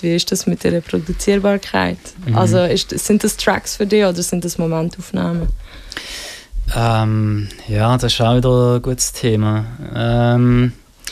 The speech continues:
Speaker 2: es ist immer leicht unbefriedigend, wenn man die Tracks, in Anführungszeichen,
Speaker 1: Mhm.
Speaker 2: dann muss in irgendeiner f-, mega fixierten Form dann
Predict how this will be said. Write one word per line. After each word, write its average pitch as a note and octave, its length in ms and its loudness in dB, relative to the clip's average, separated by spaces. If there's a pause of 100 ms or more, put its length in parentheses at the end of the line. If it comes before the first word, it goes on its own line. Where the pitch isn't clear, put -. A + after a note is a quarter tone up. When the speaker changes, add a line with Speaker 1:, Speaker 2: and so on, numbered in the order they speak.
(260)
Speaker 2:
es - 80 -8
ist - 60 0
immer D3 160 4
leicht D3 320 0
unbefriedigend, C3+ 840 0
wenn A#2 160 4
man A#2 600 2 (600)
die A2+ 440 0 (220)
Tracks, - 520 -4
in A2 100 -4
Anführungszeichen, G3 1120 2
Speaker 1:
Mhm. A2+ 60 -4 (540)
Speaker 2:
dann A2+ 200 0
muss A2+ 320 -2
in A#2 220 -4
irgendeiner A#2 500 2
f-, - 420 -6 (160)
mega A#2 420 0
fixierten A#2+ 880 -2
Form A#2 800 2
dann A2+ 520 2